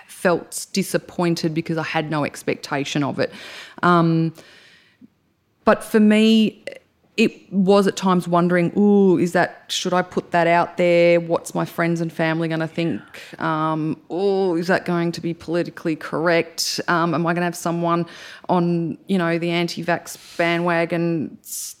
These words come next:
you know, p-, p-, oh God, pulling my hair out over," like, so you, there was very, it was a tough, more about questioning myself around the content and how raw I could be.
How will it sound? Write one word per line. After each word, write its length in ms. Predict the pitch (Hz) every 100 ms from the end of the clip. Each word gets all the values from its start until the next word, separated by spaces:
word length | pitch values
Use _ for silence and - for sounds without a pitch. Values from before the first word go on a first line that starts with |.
| -
you 140 | 196
know, 200 | 180 170 131 - -
p-, 200 | - - -
p-, 100 | -
oh 180 | - 175
God, 280 | - 156 165 - -
pulling 280 | - 196 180
my 80 | 175
hair 300 | 175 180 175
out 160 | 175
over," 180 | 170 170
like, 200 | - 202
so 80 | -
you, 160 | 226 220
there 160 | 208
was 140 | 208 185
very, 320 | 214 226 254 - - -
it 160 | - 165
was 140 | 202
a 40 | 208
tough, 380 | - 226 247 -
more 240 | 233 240
about 260 | 208 196 - - - -
questioning 580 | - 220 190 - 202 185
myself 360 | 175 - 170
around 180 | 170 165
the 80 | 160 -
content 600 | - - 185 175 - 165
and 100 | -
how 420 | 165 151 170 165 170 127 123 117 - - -
raw 520 | 165 196 190 185 185
I 120 | 165
could 400 | 165 - 226 190
be. 480 | 196 185 214 320 403